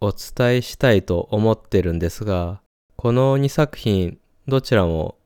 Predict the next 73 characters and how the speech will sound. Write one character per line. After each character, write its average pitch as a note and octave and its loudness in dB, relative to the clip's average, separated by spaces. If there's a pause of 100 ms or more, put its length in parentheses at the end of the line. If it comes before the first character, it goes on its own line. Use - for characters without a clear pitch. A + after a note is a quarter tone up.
非 A#2 -2
常 C#3 4
に B2+ -2 (100)
思 A#2 4
い B2+ 4
入 B2+ 4
れ A#2 6
が A2+ 4
あ G2+ 4
る D#2 -6 (200)
作 - -4
品 G#2 2
で F#2+ 4
し - -6
て、 - -6 (420)
ち - -8
ょ C#3 4
う - 0
ど C3+ 2
い G2+ 2
い F2 -10
距 - -2
離 A2+ 2
感 F#2 2
で E2 -4 (140)
語 G#2+ -2
れ G#2 2
る G2+ 2
自 G2 0
信 B2 0
が A2+ 2
な A2+ 2
い F2+ 2
ん E2 -2
で E2+ -2
す - -4
が、 F2 -2 (440)
い C3+ -2
つ - -8
か G#2+ 6
お F#2+ 6
話 A2 0
し - -8
し - -12
た B2+ 4
い F#2 4
と F#2 0
思 A2+ 2
っ - -6
て - -2
い G#2 0
た G#2 0
作 - -6
品 C3 -2
な B2 2
の A2+ 2
で、 A2 0 (280)
お G#2+ -2
付 - -10
き A2+ 8
合 G2+ 8
い G2 6
い F#2+ -4
た G#2+ 2
だ G#2+ 4
け B2 0
る A#2 2
と C3+ 0
嬉 G2+ 2
し - -6
い F#2 -2
で D2+ -2
す。 F#2+ -12